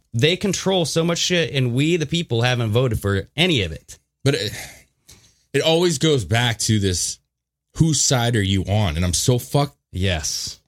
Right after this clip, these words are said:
Speaker 2: freaking sick of whose side are you on.
Speaker 1: Yep.
Speaker 2: I, I think it's normal, and it should become normal to not be on a side on this situation. A,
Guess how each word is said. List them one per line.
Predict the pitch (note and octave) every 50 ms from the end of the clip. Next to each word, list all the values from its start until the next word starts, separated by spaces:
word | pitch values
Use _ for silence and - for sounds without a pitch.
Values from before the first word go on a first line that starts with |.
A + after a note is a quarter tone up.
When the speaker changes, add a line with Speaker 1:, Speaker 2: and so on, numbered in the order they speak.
| _ _ -
Speaker 2:
freaking | C#3 D#3 F3 E3+ E3+ E3+ C#3 A#2+ G2
sick | - - - C3+ C3 G#2 - -
of | G2 F#2+ F2+
whose | - - A#2 G#2+ -
side | - A2 G2 F#2+ F#2+
are | F#2
you | F2+ F2 E2+ E2+ E2+ D#2+
on. | D2+ C#2 - - - _ -
Speaker 1:
Yep. | G2+ B2 C3 - _ _ _ _ _ _ _ _ _ _ _ _ _ _ _
Speaker 2:
I, | - A2+ G2+ E2 G#2+ G#2+ B2+
I |
think | B2 - E3+ D#3+ -
it's | D3+ B2+ - -
normal, | B2+ A#2+ A#2 B2 C3 C#3 D3+ D#3 D#3+ E3 D3+ -
and | A2+ A2+
it | G#2
should | - - - C#3+ C#3 C#3
become | C#3 C3+ B2+ C#3 B2+ A#2+ A#2
normal | A2+ A2 G#2+ G#2+ G#2 G2 F#2+
to | F2 - G2+
not | F#2+ G2 G#2 G#2 G2
be | G2+ G#2 G2
on | F#2 F2+
a | E2
side | - - F#2+ E2 D2+ D2 D2 D#2+
on | D#2+ F#2 F#2+ F2+
this | E2 D#2+
situation. | - - D#2+ - E2+ D#2 D2 - D#2+ C#2+
A, | - C3 D3 D3+ C#3+ A#2 G2 -